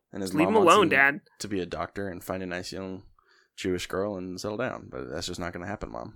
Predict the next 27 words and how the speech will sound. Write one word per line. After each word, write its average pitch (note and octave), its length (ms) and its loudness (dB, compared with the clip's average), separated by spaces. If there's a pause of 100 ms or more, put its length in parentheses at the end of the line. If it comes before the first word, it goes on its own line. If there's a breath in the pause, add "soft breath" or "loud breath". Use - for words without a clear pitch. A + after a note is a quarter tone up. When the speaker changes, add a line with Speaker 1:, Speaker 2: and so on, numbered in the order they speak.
Speaker 1:
Okay. F#2+ 180 -10
Speaker 2:
Well, E3+ 140 6
he F#3 80 2
does G3+ 300 4
find A#3+ 240 4
a E3+ 40 4
female F#3+ 300 2
snail G#3 340 2
at D#3 80 -4
one C#3 180 -2
point, C3+ 340 0
and C#3 200 -2
they, E3 280 8
uh, D#3 260 6 (1160 soft breath)
they E3 80 6
have A3 80 6
Speaker 1:
Yeah, - 20 0
Speaker 2:
a - 20 0
good - 140 2
time. - 340 2
Speaker 1:
they A2+ 80 2
get A2+ 180 4
it G#2+ 60 6
on G#2 160 6
like F2 160 -6
Donkey F#2 280 -2
Kong. E2 320 -10